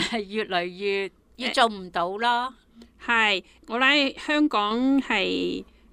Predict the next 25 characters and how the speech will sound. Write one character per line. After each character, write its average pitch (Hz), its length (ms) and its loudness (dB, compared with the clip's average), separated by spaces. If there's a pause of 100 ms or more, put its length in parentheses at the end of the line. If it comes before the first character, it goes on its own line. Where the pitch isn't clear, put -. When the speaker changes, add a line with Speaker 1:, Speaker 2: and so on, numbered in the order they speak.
(120)
Speaker 2:
比 254 140 -2
較 202 400 0 (120)
特 208 140 0
殊 - 380 -2
嘅 185 400 2
環 185 240 0
境 180 240 -2
啦。 233 340 0 (320)
噉 311 300 6
其 226 180 2
實 214 220 2 (320)
如 208 80 2
果 226 200 6
父 262 200 0
母 214 180 2
有 202 200 4
心 254 280 0
嘅， 226 180 2 (400)
教 240 160 2
到 262 120 0
小 233 200 -2
朋 285 200 -2
友 190 200 -2
可 240 160 -4
以 220 300 -6